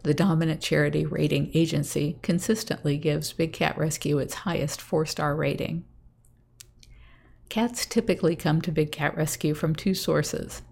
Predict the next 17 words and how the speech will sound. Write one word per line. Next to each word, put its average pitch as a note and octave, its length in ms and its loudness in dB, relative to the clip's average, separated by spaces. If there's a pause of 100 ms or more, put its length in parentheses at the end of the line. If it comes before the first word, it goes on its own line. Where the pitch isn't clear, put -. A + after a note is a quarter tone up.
(200)
Some G#3 340 4
come D#3+ 420 -2
after - 300 -2
being D3+ 240 2
discarded D3 600 0
by D3 160 0
exhibitors D3+ 680 -2
who D3+ 120 2
exploit E3 500 -2
them C#3 160 -2
for - 120 -4
profit. - 640 -2 (500)
Many F#3 320 4
others D3+ 400 0
come D3 220 -2
from D3 180 -2
private D#3 400 -2